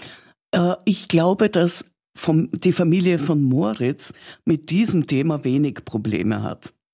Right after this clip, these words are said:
Es wär allerdings auch anders, wenn sie orthodox gewesen wären. Dann wären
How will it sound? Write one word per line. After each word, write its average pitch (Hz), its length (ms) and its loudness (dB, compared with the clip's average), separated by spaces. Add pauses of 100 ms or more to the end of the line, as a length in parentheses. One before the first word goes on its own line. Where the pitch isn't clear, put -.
(840)
Es 160 220 -2
wär 143 220 0
allerdings 170 560 0
auch 139 260 -4
anders, 151 460 0
wenn 135 140 2
sie - 140 0
orthodox 123 580 -2
gewesen 113 440 -2
wären. 113 280 0
Dann 127 220 -2
wären 123 360 0